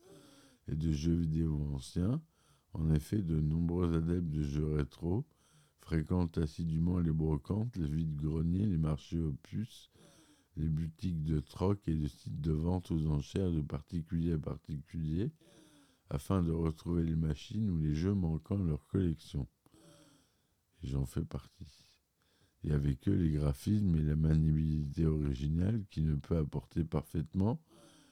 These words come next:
l'émulation sur des ordinateurs ou des consoles modernes. Et ouais, nous, en tant que geek du rétro gaming, on cherche, euh,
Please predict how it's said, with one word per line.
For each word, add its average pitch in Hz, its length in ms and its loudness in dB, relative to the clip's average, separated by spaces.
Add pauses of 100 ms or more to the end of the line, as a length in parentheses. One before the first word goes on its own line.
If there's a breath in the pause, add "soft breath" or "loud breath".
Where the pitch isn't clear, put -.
(200 loud breath)
l'émulation 80 720 2
sur 80 220 -2
des 76 260 0
ordinateurs 80 640 0
ou 80 80 0
des 73 160 -2
consoles 78 380 -2
modernes. 69 520 -2 (880 soft breath)
Et 78 60 -4
ouais, 82 260 6
nous, 90 360 4 (180)
en 73 160 2
tant 85 300 0
que 73 840 0 (680 soft breath)
geek 82 300 0
du 82 140 0
rétro 78 360 -2
gaming, 82 560 2
on 73 340 -2
cherche, - 520 -8
euh, 65 260 -2